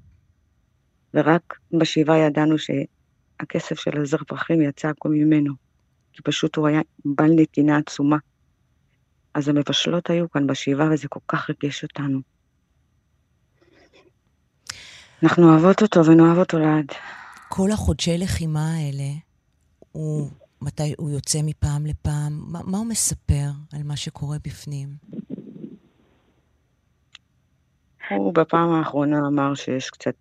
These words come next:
Speaker 1: אה, בעיות שצריך לפתור אותם. הוא לא היה מרבה לספר כדי שלא נדע ממש.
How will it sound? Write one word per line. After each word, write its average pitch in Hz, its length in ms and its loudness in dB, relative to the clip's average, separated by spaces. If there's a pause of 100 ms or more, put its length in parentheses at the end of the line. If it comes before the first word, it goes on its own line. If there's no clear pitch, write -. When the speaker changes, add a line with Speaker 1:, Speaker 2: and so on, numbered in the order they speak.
Speaker 1:
אה, 127 60 -2 (840)
בעיות 127 520 0 (640)
שצריך - 340 -8
לפתור 127 320 -6
אותם. 127 360 -6 (460)
הוא 139 140 -6
לא 143 100 0
היה 160 180 2
מרבה 143 260 0
לספר 147 540 -4
כדי 127 220 -10
שלא 131 260 -6
נדע 143 240 0
ממש. 135 520 -2